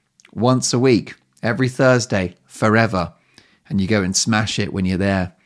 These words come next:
Hard work, consistency, and then time. Now, time is out of your hands. That is a resource beyond your control. And the reason why time is in that equation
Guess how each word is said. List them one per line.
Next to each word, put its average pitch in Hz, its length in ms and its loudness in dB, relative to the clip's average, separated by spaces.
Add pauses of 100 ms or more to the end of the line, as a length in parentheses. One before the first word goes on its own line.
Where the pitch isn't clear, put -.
(220)
Hard 139 360 4
work, 117 440 2
consistency, 117 960 -2
and 123 160 -4
then 113 240 0
time. 123 560 0 (720)
Now, 107 100 -2
time 143 380 2
is 135 100 -2
out 135 140 4
of 127 100 0
your 127 140 2
hands. 123 420 2
That 110 180 2
is 107 380 0 (260)
a 107 80 -6
resource 110 560 0
beyond 123 640 6 (160)
your 113 220 4
control. 101 680 -2 (1200)
And 113 120 -4
the 98 60 2
reason 113 280 4
why 113 160 6
time 113 380 2
is 98 140 2
in 107 140 4
that 104 160 0
equation 104 680 0